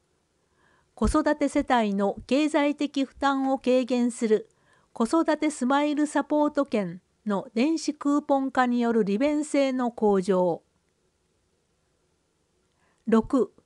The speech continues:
チャレンジする人と産業の後押し。地域経済を活性化するため、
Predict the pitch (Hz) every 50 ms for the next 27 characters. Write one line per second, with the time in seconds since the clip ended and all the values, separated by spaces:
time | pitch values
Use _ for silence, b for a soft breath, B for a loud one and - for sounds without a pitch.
0 | _ _ _ _ _ _ _ _ _ _ _ _ _ _ _ _ _ _ _ _
1 | _ - 294 311 294 320 311 285 254 240 233 220 - - 233 214 254 269 - -
2 | - 294 277 - - 214 185 - - _ - - - 240 269 311 311 311 294 302
3 | 294 285 285 277 277 262 226 202 214 - 302 262 214 214 - - - 151 - _
4 | _ _ _ _ _ _ _ _ _ _ _ _ _ _ _ _ _ _ _ _
5 | _ _ _ _ _ _ _ _ _ _ _ _ _ _ _ _ _ _ - 269
6 | 302 311 302 - - - _ 320 320 320 311 285 - 269 240 226 214 214 214 214
7 | - - 214 208 - - - 294 294 294 294 285 277 277 - 269 262 269 - -
8 | 247 240 247 233 226 - _